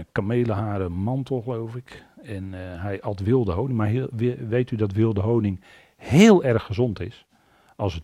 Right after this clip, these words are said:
puur uit de natuur komt, wilde honing, is heel erg gezond voor een mens.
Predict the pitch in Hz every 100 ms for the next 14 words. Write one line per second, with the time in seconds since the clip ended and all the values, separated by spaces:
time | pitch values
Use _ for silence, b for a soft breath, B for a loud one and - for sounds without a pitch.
0 | - 214 196 139 117 107 98 95 185 165
1 | 98 107 147 - 98 151 147 117 127 85
2 | 120 - b b b b b 104 - 69
3 | 147 131 107 95 - 113 127 - 90 85
4 | 80 73 -